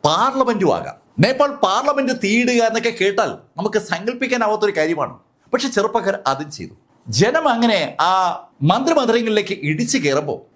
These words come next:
പോലീസിന്റെ ആ റബ്ബർ ബുള്ളറ്റുകൾക്ക് പകരം ഒറിജിനൽ ബുള്ളറ്റുകൾ രംഗത്ത് വന്നു. ആകാശത്തേക്ക് നിറയൊഴിച്ചുകൊണ്ട്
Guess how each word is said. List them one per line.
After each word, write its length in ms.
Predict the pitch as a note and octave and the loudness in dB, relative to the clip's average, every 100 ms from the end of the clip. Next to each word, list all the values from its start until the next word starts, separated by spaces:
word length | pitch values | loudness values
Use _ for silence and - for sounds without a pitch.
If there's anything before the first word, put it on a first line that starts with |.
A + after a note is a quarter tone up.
| - | 2
പോലീസിന്റെ 600 | G3+ C4 C4+ A#3+ G3+ - | 2 2 2 2 2 2
ആ 100 | E3 | 0
റബ്ബർ 340 | D#3+ F3 F#3 F#3 | 2 0 0 0
ബുള്ളറ്റുകൾക്ക് 640 | G3 F3+ F#3 G3+ F#3+ F#3+ | 2 0 0 0 0 0
പകരം 320 | F#3 B2+ C#3 - _ _ _ - F#3+ | -2 0 -2 -6 _ _ _ 2 2
ഒറിജിനൽ 300 | B3+ D#4 C#4 | 4 2 2
ബുള്ളറ്റുകൾ 600 | E3 E3+ F3+ D3+ D3+ D3+ | 2 2 0 0 0 0
രംഗത്ത് 340 | B2 B2 C#3 | 0 0 -4
വന്നു. 200 | G2+ D#2 - _ _ - | -6 -10 -16 _ _ 0
ആകാശത്തേക്ക് 840 | G3 C#4 D4+ C#4 C4+ A#3 G3+ - | 2 2 0 0 -2 0 0 0
നിറയൊഴിച്ചുകൊണ്ട് 720 | D3 E3 A#3 A#3+ F3+ F#3 F3 | 0 0 2 0 0 -2 -2